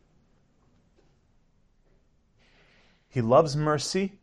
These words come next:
He seeks justice. He doesn't allow injustice to reign forever. He deals with it.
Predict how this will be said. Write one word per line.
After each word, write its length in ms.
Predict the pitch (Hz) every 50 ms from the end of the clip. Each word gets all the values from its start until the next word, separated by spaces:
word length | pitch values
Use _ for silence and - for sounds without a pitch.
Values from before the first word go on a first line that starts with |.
| _ _ _ _ _ _ - _ _ _ _ _ _ _ _ _ _ _ _ _ _ _ _ _ _ _ _ _ _ _ _ _ _ _ -
He 100 | 135 127
seeks 400 | - - - 160 - - - 131
justice. 640 | 117 - 156 156 170 - - - 127 113 - -
He 80 | 135 123
doesn't 220 | 131 139 151 170
allow 400 | 160 156 147 147 147 147 147 147
injustice 640 | 139 139 139 113 135 135 139 135 - - 139 - -
to 140 | - - 135
reign 300 | 120 120 127 139 143 139
forever. 400 | - - 156 131 117 107 123 123
He 140 | 87 120 113
deals 440 | 95 - - 147 156 147 135 - -
with 200 | 107 98 - 117
it. 240 | 123 - - -